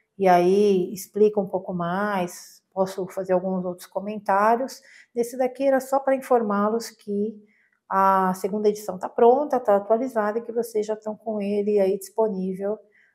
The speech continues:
pra fazer uso do relatório. Então, meu recado pra hoje era esse. Eu espero que vocês aproveitem bastante o relatório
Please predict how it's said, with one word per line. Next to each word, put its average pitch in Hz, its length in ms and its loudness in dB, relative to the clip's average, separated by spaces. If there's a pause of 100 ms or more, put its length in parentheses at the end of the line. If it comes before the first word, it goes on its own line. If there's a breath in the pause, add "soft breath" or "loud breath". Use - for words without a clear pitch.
(140)
pra 196 180 4
fazer 190 480 2
uso 190 380 2
do 190 100 -4
relatório. 190 500 -6
Então, 247 140 2
meu 269 100 2
recado 247 360 4
pra 220 180 2
hoje 196 300 4
era 196 180 6
esse. 190 640 -2
Eu 185 60 -8
espero 185 280 -4
que 190 120 -16
vocês 185 480 -8
aproveitem 180 520 -6
bastante 196 480 -8
o 180 60 -8
relatório 170 720 -12